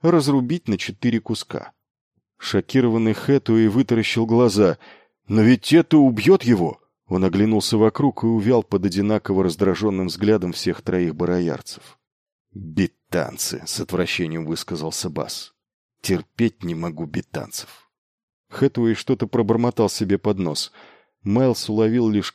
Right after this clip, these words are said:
кровожадные варвары. "Если вы не из армейской С Б", заключил Бас, снова усаживаясь на землю, "можете тоже проваливать. Вы для меня ничего сделать не в состоянии".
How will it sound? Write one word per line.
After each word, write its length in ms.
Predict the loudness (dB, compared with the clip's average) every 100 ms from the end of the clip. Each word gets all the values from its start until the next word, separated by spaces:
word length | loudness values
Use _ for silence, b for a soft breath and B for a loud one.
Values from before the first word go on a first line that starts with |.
| -10
кровожадные 800 | -6 -2 -2 0 -2 -2 -6 -6
варвары. 500 | -6 -10 -12 -20 -20 _ _ _ _ _ _ _ _
"Если 400 | 0 0 2 2
вы 140 | 2
не 120 | 2
из 160 | 2 2
армейской 580 | 2 2 0 -2 0 0
С 120 | 0
Б", 200 | 4 4
заключил 460 | 4 0 -2 -2 -2
Бас, 260 | -2 -2
снова 220 | -2 -4 -2
усаживаясь 640 | -2 -4 -4 -2 -4 -4
на 140 | -6
землю, 420 | -2 0 2 0 -2 B B B B
"можете 440 | -2 -2 0 -2 0
тоже 340 | 2 2 0
проваливать. 840 | -2 -2 0 -2 -6 -12 -14 -16 _ _
Вы 160 | -2 0
для 120 | 0
меня 200 | 0 0
ничего 320 | -2 -2 -2 -2
сделать 420 | 0 0 0 -4
не 80 | -8
в 60 |
состоянии". 800 | -8 -8 -6 -4 -4 -10 -18 -20